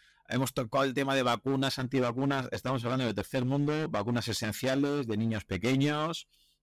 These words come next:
que como has comentado, hay madres que yo lo puedo llegar hasta entender. Si una madre del tercer mundo ve que su hijo está sano, no entiende porque no tiene esa cultura,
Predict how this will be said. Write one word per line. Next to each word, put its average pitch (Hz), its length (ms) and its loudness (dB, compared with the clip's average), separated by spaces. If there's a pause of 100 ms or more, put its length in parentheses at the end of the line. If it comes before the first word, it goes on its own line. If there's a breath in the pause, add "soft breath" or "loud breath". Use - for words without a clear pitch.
que 123 140 0
como 117 180 2
has 120 80 0
comentado, 120 640 2 (960)
hay 110 140 0
madres 113 400 2 (100)
que - 240 -2 (140)
yo 110 200 2
lo 170 80 2
puedo 165 160 2
llegar 117 200 4
hasta 151 160 -4
entender. 95 520 0
Si - 160 -10
una 110 160 -2
madre 120 220 2
del 113 80 -2
tercer 120 260 -2
mundo 120 380 0 (640)
ve 104 200 2
que 113 120 2
su 123 100 0
hijo 110 180 0
está 104 200 -2
sano, 117 440 2
no 104 220 0
entiende 123 580 4
porque 95 280 -2
no 101 100 -2
tiene 117 180 0
esa 110 200 -2
cultura, 104 680 -2